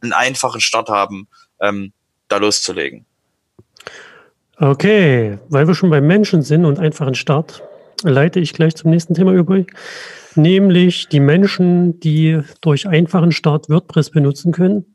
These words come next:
Speaker 2: und das in der neuesten Version, nämlich der fünf Punkt drei, die am zwölften November auf dem Markt erschienen ist, also auf dem Markt, auf, auf der, äh, aus, auf, in eurem Internet.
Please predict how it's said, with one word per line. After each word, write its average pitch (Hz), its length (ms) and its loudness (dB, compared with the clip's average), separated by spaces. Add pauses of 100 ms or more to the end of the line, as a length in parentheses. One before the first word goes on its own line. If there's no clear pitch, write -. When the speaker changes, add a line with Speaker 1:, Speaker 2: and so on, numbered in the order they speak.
(120)
Speaker 2:
und 135 280 0
das 196 200 0
in 190 80 4
der 170 100 4
neuesten 151 460 0
Version, 135 480 -2
nämlich 196 560 -2
der 135 180 -6
fünf 170 460 -2
Punkt 135 300 0
drei, 123 380 0 (320)
die 190 300 2
am 170 260 -2
zwölften 165 440 0
November 156 260 2
auf 147 140 -2
dem 147 100 0
Markt 131 320 -2
erschienen 190 380 0
ist, - 320 -2 (480)
also 120 160 -8
auf - 80 -14
dem 127 120 -2
Markt, 123 400 -4
auf, - 280 -18
auf - 100 -12
der, 131 300 -6 (200)
äh, 214 60 -2
aus, 175 400 -2 (100)
auf, 170 220 -2
in 190 240 0
eurem 156 300 2
Internet. 160 420 0